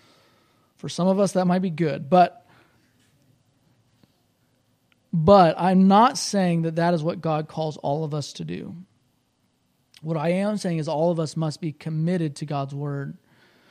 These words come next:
See, God's word s-, is the bread of life. It's, it's, w-, man does not live by bread alone, but by every word that comes from the mouth of the living God. A-, and God's word is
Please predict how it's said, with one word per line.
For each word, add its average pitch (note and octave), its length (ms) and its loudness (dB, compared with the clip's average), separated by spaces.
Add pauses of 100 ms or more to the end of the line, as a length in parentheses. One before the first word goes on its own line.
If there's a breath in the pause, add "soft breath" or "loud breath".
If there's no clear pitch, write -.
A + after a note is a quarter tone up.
(160 soft breath)
See, A#3 160 -4
God's B3 360 -4
word G3+ 680 2 (720)
s-, - 320 -10
is A3 180 0
the F3+ 100 0
bread F#3 380 -2
of F3 100 -6
life. E3 440 -2
It's, - 180 -10
it's, F3+ 480 -8
w-, F#3 380 -6
man F#3 320 4
does F3 100 -2
not F#3+ 140 0
live F3+ 180 2
by E3+ 120 0
bread E3+ 180 0
alone, E3+ 260 0
but E3+ 140 -2
by D#3+ 140 -4
every F3+ 280 -2
word E3 360 0
that F#3+ 120 -8
comes E3+ 160 -4
from E3 140 -4
the D#3 40 -2
mouth D#3 280 -2
of F3+ 80 -8
the D#3+ 80 -6
living D#3+ 320 -4
God. D#3+ 360 -8 (1000 soft breath)
A-, C#4+ 140 -6
and A#3+ 140 0
God's C4 320 -8
word B3+ 240 -4
is G3+ 140 -6